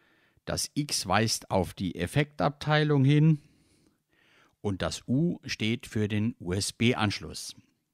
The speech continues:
Das Gerät bekommt ihr derzeit schon für unter zweihundert Euro bei eurem Händler oder im Internet. Die ersten vier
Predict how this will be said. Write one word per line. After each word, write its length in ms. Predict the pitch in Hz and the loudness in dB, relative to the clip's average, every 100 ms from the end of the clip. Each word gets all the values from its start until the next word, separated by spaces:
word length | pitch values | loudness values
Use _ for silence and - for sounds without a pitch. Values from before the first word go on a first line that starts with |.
| _ | _
Das 380 | - 107 101 - | -8 -6 -6 -6
Gerät 460 | 107 104 156 202 - | -4 2 2 2 -2
bekommt 340 | 165 156 160 | -2 0 0
ihr 80 | 135 | 0
derzeit 580 | 135 131 131 131 123 - | 0 -2 -2 -2 -2 -4
schon 540 | 123 120 120 120 113 | -4 -2 -2 -4 -6
für 420 | - 110 98 87 | -6 -4 -4 -2
unter 360 | 170 175 156 131 | -4 -4 -4 -6
zweihundert 1120 | - 117 123 113 117 107 101 98 - - - _ - | -6 -4 -4 -4 -6 -4 -4 -4 -8 -18 -18 _ -8
Euro 680 | 113 135 131 120 127 123 _ _ _ _ _ - | -2 0 0 0 -2 -2 _ _ _ _ _ -4
bei 240 | 101 95 | -2 -2
eurem 300 | 92 95 87 | -6 -6 -4
Händler 500 | 110 143 - 127 76 | -4 -4 -4 -4 -4
oder 320 | 78 80 76 | -4 -8 -10
im 280 | - 101 202 _ | -8 -8 -8 _
Internet. 680 | - 104 120 101 87 - - _ _ _ _ _ _ _ _ _ _ _ _ _ - - - - _ _ _ _ - | -10 -4 -2 0 -2 -6 -14 _ _ _ _ _ _ _ _ _ _ _ _ _ -20 -20 -20 -20 _ _ _ _ -6
Die 300 | 104 92 - | -4 -4 -4
ersten 720 | 113 135 - - 123 107 104 - | -4 -4 -6 -10 -4 -2 -2 -8
vier 640 | - - 143 165 175 170 | -20 -8 0 2 2 0